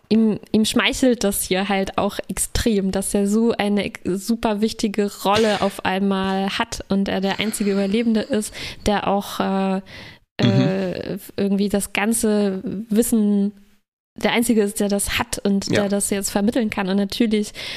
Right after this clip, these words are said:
Speaker 1: äh, man, man sieht es eigentlich in diesem Porträt, ne, das dann nochmal siebenhundert Jahre später ausgestellt ist,
Speaker 2: Ich wollte
Speaker 1: wie er
Speaker 2: es gerade
Speaker 1: voller
Speaker 2: sagen, ja.
Speaker 1: Stolz <laughs> der medizinische Kanzler oder was das war,
Speaker 2: Ja.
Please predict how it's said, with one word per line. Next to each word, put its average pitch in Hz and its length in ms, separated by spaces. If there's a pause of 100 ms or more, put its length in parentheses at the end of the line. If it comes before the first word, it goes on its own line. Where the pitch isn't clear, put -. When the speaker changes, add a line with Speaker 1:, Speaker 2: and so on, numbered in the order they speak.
(380)
Speaker 1:
äh, - 240
man, 202 260
man 240 120
sieht 330 160
es 320 160
eigentlich 240 420
in 226 120
diesem 226 300
Porträt, 214 600
ne, 220 180
das 214 180
dann 208 200
nochmal 233 320
siebenhundert 220 540
Jahre 220 300
später 226 420
ausgestellt 214 680
ist, 214 80
Speaker 2:
Ich 220 60
wollte 220 100
Speaker 1:
wie 214 40
er 208 40
Speaker 2:
es 208 60
gerade - 240
Speaker 1:
voller 214 120
Speaker 2:
sagen, 107 240
ja. 208 60
Speaker 1:
Stolz 214 500
<laughs> 349 1700
der 214 340
medizinische 214 1080
Kanzler 202 540
oder 196 220
was 196 200
das 208 240
war, 190 180
Speaker 2:
Ja. 202 120